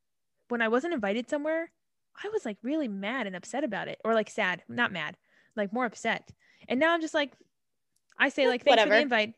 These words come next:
Speaker 1: as a joke.
Speaker 2: Yeah.
Speaker 1: <laughs> When really, in reality, I'm probably gonna say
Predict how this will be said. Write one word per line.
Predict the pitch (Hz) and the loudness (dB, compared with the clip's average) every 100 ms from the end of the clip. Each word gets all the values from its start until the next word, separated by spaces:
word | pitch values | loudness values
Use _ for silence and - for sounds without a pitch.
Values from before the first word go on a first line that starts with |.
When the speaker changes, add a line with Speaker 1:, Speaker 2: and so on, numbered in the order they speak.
| - | -8
Speaker 1:
as | 220 | -8
a | 190 | -4
joke. | 185 180 | -6 -2
Speaker 2:
Yeah. | 202 208 | -2 -2
Speaker 1:
<laughs> | - _ _ - 494 - - - - - 539 - - - - | -10 _ _ 0 0 0 -16 -16 -14 -8 -8 -8 -18 -18 0
When | 311 285 | 2 4
really, | 302 302 262 | 6 6 6
in | 240 | 4
reality, | 220 220 202 - | 4 4 2 -2
I'm | |
probably | - - - | -12 -16 -18
gonna | - | -20
say | - | -20